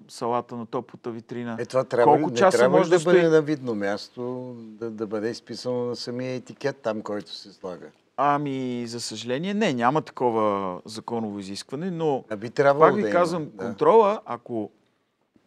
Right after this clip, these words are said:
Speaker 1: ако осъществява такива, а, достатъчно, а,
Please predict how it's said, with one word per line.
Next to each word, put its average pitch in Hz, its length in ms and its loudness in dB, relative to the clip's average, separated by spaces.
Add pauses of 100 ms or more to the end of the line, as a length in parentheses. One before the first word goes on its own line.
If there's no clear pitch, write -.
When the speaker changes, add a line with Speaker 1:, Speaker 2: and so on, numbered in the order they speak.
(140)
Speaker 1:
ако 104 600 -8
осъществява 147 720 0
такива, 127 920 0
а, 95 400 -8 (260)
достатъчно, 110 1120 -6 (540)
а, 98 960 -4